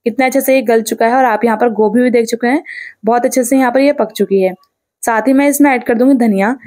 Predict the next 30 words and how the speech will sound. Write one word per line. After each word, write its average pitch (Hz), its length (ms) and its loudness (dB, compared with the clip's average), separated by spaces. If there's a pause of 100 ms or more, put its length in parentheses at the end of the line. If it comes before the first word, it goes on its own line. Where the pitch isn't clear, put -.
(360)
धनिया 254 260 2
से 277 120 -2
जो 285 120 2
है 311 80 4
इसमें 302 200 2
बहुत 240 200 0
अच्छा 302 220 0
flavor 226 320 2
आता 214 220 0
है, 247 120 2 (420)
इसलिए 269 220 -2
धनिया 254 340 2
ज़रूर 233 300 4
ऐड 208 160 0
करें, 247 280 0
बहुत 226 200 0
अच्छा 240 240 -2
लगता 220 320 0
भी 240 120 0
है 247 60 2
देखने 240 280 0
में 294 100 2
और 339 180 0
खाने 214 280 -2
में 214 120 0
बहुत 220 180 -2
अच्छा - 160 -4
लगता 202 260 -2
है 196 120 2
ये। 269 160 0